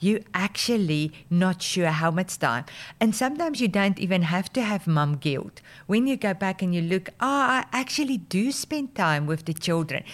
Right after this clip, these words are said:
but it just feels if I'm not." But when you have it literally on paper, that for me is a great tool that I give my clients to say, that's how you, you track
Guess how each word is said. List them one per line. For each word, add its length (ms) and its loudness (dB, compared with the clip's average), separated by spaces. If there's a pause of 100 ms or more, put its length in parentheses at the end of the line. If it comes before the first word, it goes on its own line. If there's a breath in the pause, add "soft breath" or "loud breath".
(140 loud breath)
but 140 2
it 120 0
just 260 -2
feels 560 0
if 160 -4
I'm 200 2
not." 340 -2 (280 loud breath)
But 200 0
when 200 2
you 80 4
have 220 2
it 140 -4
literally 600 0
on 140 0 (100)
paper, 480 -2 (380 loud breath)
that 220 0
for 180 2
me 240 4
is 180 -2
a 300 2 (120)
great 460 0
tool 320 2
that 180 0
I 200 0
give 280 -4
my 240 2
clients 680 -2
to 120 -6
say, 420 0 (440 loud breath)
that's 280 0
how 120 2
you, 320 -4 (120)
you 160 2
track 540 -2